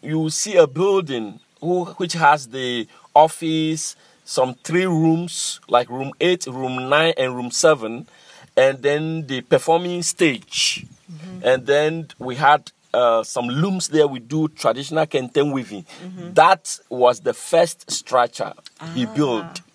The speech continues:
Speaker 2: okay.
Speaker 1: And then after some years, he was like, "Oh, those three rooms, three bedrooms is not enough
Speaker 2: It's
Speaker 1: at
Speaker 2: not
Speaker 1: all."
Speaker 2: enough.
Speaker 1: So the main dome
Speaker 2: Mm-hmm.
Speaker 1: was built. In front of the, um,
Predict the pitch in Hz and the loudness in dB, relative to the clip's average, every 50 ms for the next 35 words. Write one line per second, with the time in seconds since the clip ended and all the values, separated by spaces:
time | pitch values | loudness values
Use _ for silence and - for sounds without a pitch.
0 | _ - 175 170 - 190 180 165 165 - _ _ - - - 120 131 143 156 165 | _ -18 -14 -10 -8 -8 -8 -8 -10 -14 _ _ -10 -2 0 2 4 4 4 4
1 | 151 156 160 - - 160 147 139 - - 139 135 143 139 135 143 170 208 220 175 | 4 2 0 2 2 2 2 2 0 -4 -6 -4 -6 -6 -4 -4 0 2 4 4
2 | 135 127 127 120 - - - _ - - - _ - 120 135 135 120 - 120 117 | 4 4 2 -2 -6 -14 -18 _ -20 -20 -20 _ -4 0 0 0 2 2 2 0
3 | 113 113 - - _ - - 156 156 147 123 113 - - 131 156 175 - - - | 0 0 -2 -10 _ -2 0 2 2 2 0 -2 -6 -4 -2 -2 -2 -2 -4 -2
4 | 165 147 156 151 139 135 139 139 143 147 - - _ - 165 156 170 175 170 165 | 0 2 2 2 0 -2 -4 -4 -6 -8 -10 -10 _ -4 -2 0 0 -2 -2 -6
5 | 156 _ _ - 127 123 139 139 123 - 123 135 135 131 131 127 - 123 117 110 | -8 _ _ -6 0 2 2 2 0 -4 -10 -8 -8 -6 -6 -6 -6 -6 -6 -6
6 | - - 123 123 123 127 135 156 180 - - 113 117 110 117 120 123 - - - | -6 -6 -6 -6 -4 0 2 2 2 2 0 -10 -8 -4 -2 -2 -2 -2 -4 -6
7 | - 190 190 190 131 117 107 - 220 220 208 220 - - - - - - 302 302 | -6 -4 -2 0 0 2 2 0 0 -2 -4 -6 -8 -18 -20 -20 -20 -20 -20 -20
8 | - - - - - 165 156 156 151 147 143 131 127 131 127 139 151 170 190 214 | -16 -12 -8 -2 2 4 4 6 4 2 0 0 -4 -4 -2 0 2 4 6 6
9 | 208 208 202 196 196 196 196 190 190 180 165 135 120 156 156 147 123 113 101 101 | 6 4 2 2 0 0 -2 -2 -4 -4 -4 0 4 6 6 6 4 0 -2 -10
10 | - _ _ _ _ _ - - 123 131 127 123 117 - 113 104 123 147 135 113 | -20 _ _ _ _ _ -8 -2 2 4 4 4 2 -4 -8 -2 2 2 2 2
11 | 104 95 82 - - _ _ _ _ _ _ _ _ _ _ - - _ _ _ | 0 -4 -8 -14 -16 _ _ _ _ _ _ _ _ _ _ -20 -20 _ _ _
12 | _ _ _ - 160 165 170 165 - - - 240 220 226 240 262 262 - - - | _ _ _ 2 2 2 2 0 -4 -6 -4 0 2 2 2 2 -2 -8 -2 4
13 | - 147 147 139 - - 135 127 120 131 143 143 143 139 139 131 127 123 120 117 | 6 6 6 6 2 -12 -18 -12 -6 -4 -2 0 2 4 6 6 6 6 4 4
14 | 117 110 - | 0 -6 -14